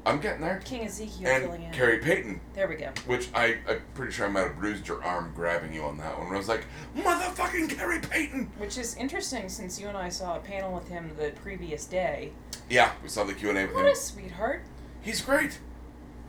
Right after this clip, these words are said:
Speaker 1: Um,
Speaker 2: What a
Speaker 1: who
Speaker 2: delightful man.
Speaker 1: I wanna find out what the, the couch spirit is that sounds like Bootsy Collins.
Speaker 2: I just like that. "We wanted you to do, like, a Barry White kind of thing." No, I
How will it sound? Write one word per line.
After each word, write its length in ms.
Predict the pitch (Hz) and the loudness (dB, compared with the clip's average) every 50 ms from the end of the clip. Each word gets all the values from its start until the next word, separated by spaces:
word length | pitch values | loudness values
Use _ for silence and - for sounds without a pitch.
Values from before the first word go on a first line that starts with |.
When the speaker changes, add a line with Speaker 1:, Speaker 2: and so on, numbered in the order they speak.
| - - - | -12 0 4
Speaker 1:
Um, 240 | 113 120 127 127 | 6 6 6 6
Speaker 2:
What 100 | - 453 | 4 4
a 40 | 494 | 4
Speaker 1:
who 80 | 494 330 | 6 6
Speaker 2:
delightful 600 | 440 466 392 302 254 254 262 254 - 285 262 233 | 6 6 6 6 6 4 4 0 -4 -6 -4 -4
man. 240 | 208 185 165 147 - - | -2 -2 -4 -2 4 8
Speaker 1:
I 140 | 117 135 147 | 10 10 12
wanna 220 | 165 170 170 165 | 12 10 10 8
find 300 | 160 - 147 139 139 135 135 | 6 4 2 2 6 10 12
out 240 | 139 151 143 - 127 | 12 12 10 6 2
what 240 | 123 135 139 - - - - - - - - - - - - - - | 2 2 2 2 -2 -10 -20 -20 -20 -20 -18 -20 -20 -20 -20 -16 -12
the, 280 | 120 110 107 120 127 127 117 | -12 -10 -8 -8 -8 -8 -6
the 100 | 104 120 | -4 -4
couch 320 | 120 123 127 135 139 143 - | -4 -2 -2 -2 -2 -2 -2
spirit 380 | - - - 120 107 104 95 | -6 -2 2 4 4 4 4
is 220 | 98 104 98 95 95 | 2 0 0 2 0
that 140 | 110 107 - - - - | 0 0 0 -2 -8 -6
sounds 420 | - - - - 113 113 113 117 | -4 -4 0 2 2 2 2 0
like 140 | 123 120 - | -2 -4 -4
Bootsy 260 | 123 120 117 - 143 - | -6 -6 -6 -6 -8 -4
Collins. 440 | 143 165 160 147 120 113 - - - - - - - - | -4 -2 -2 -2 -4 -6 -8 -12 -14 -18 -20 -20 -10 -4
Speaker 2:
I 40 | - | -4
just 120 | 220 220 233 | -2 0 0
like 100 | 226 220 | -2 0
that. 200 | 220 208 196 196 | 0 -2 -2 -2
"We 100 | 202 220 | -4 -4
wanted 240 | 226 262 269 262 247 | -2 -2 -2 -2 -4
you 80 | 262 262 | -6 -8
to 140 | 233 240 233 | -10 -10 -8
do, 160 | 233 226 226 | -6 -6 -2
like, 200 | 208 202 202 196 | -2 -2 -2 -2
a 40 | 175 | -6
Barry 320 | - - 202 208 214 214 | -10 -10 -8 -8 -8 -8
White 240 | 196 208 208 202 - | -6 -6 -8 -8 -8
kind 160 | - 190 180 | -12 -14 -14
of 60 | 175 - | -10 -8
thing." 140 | 190 185 - - - - - - - | -10 -10 -10 -14 -20 -20 -20 -14 -8
No, 80 | 359 415 | -2 0
I 160 | 440 466 480 | 0 0 0